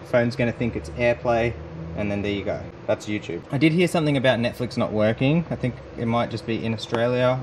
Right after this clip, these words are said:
or it might be across the globe, not sure. But if I log into my Netflix account, let's just play Netflix and Friends. Never mind. There you go. That works too. Probably heard this from the same guy at Jaycar. Um,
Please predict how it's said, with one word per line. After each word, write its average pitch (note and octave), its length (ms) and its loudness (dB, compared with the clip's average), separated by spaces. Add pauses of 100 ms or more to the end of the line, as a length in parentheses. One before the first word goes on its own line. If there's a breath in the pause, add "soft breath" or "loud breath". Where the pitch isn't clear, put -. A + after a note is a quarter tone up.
(100)
or G#2+ 80 -4
it G2 60 -4
might A2 220 -2
be A2 280 -6 (180)
across - 300 -8
the - 80 -12
globe, B2+ 340 -4
not B2+ 180 -6
sure. D3+ 440 -2
But G#2+ 80 -6
if A2 120 -6
I A#2+ 140 6
log B2 180 2
into A#2 200 -2
my A2 120 0
Netflix A#2 400 -2
account, D#3+ 800 0 (120)
let's - 180 -12
just - 300 -10
play G#2+ 520 2 (200)
Netflix - 360 -10
and F2 100 -10
Friends. D3 440 2 (380)
Never A2+ 180 0
mind. A2+ 260 0 (380)
There G#2+ 100 2
you A2 80 2
go. G2 180 0 (120)
That G2+ 120 0
works G#2+ 240 0
too. G2+ 220 -4 (1700)
Probably G#2 200 4
heard A2 180 4
this A2+ 160 -2
from A2+ 120 0
the G#2 60 0
same G#2+ 240 2
guy G#2 180 2
at D#2 60 -8
Jaycar. F2+ 400 -6 (220)
Um, G#2 280 0